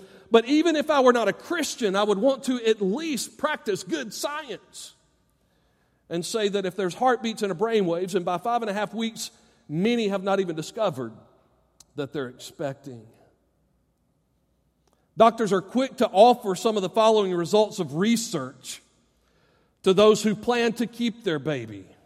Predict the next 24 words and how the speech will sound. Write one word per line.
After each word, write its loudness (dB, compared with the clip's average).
That 4
emotions 4
of 2
joy 4
and 0
anger. -4
Did -20
you -16
realize 2
that? 0
Uh, -2
just -2
as 0
a 2
baby 0
can -2
leap 2
for -2
joy, 2
a 0
baby -2
can -4
get 0
angry. -2